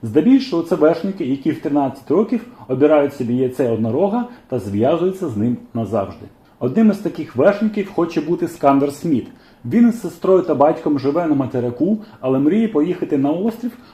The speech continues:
отримати однорога та вчитися у тамтешній магічній школі. Проте на офіційних іспитах хлопцеві чомусь відмовляють, але підлітку несподівано допомагає незнайомиця-вершниця.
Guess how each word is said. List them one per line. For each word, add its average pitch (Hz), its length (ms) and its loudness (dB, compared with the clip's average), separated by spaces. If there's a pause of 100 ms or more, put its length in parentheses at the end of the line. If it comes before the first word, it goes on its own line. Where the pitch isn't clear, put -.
(100)
отримати 151 480 2
однорога 156 520 0 (100)
та 156 80 -2
вчитися 175 480 -4
у 147 60 -6
тамтешній 143 600 -2
магічній 107 480 -6
школі. - 360 -8 (440)
Проте 156 240 0
на 156 100 4
офіційних 151 680 0
іспитах 196 360 -4
хлопцеві 165 460 -2
чомусь 165 400 -4
відмовляють, 165 640 0 (320)
але 127 200 0
підлітку 143 420 0
несподівано 143 520 0
допомагає 131 600 0
незнайомиця-вершниця. 139 1300 -2